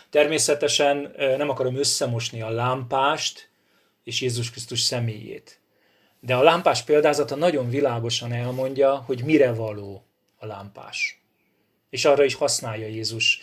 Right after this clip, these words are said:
a Máté evangéliumában a példázatban, hogy bemutassa, hogy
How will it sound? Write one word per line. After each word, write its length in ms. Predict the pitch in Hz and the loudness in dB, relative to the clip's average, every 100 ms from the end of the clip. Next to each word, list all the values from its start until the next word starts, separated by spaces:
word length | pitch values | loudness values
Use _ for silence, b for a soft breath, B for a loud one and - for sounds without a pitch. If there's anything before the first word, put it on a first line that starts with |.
| B B B - | B B B -6
a 300 | 113 107 - | -4 -4 -6
Máté 300 | 131 123 127 | -6 -2 0
evangéliumában 840 | 113 117 117 117 117 113 110 110 | 0 0 0 0 0 -2 -4 -8
a 100 | 110 | -2
példázatban, 840 | 135 147 156 151 156 151 147 156 | 4 6 6 2 0 -2 0 -2
hogy 160 | 143 139 | 0 0
bemutassa, 960 | 123 113 120 135 127 - 143 147 151 b b b b | 0 -2 0 0 2 2 2 2 -2 b b b b
hogy 520 | _ 139 139 135 120 | _ 4 6 4 0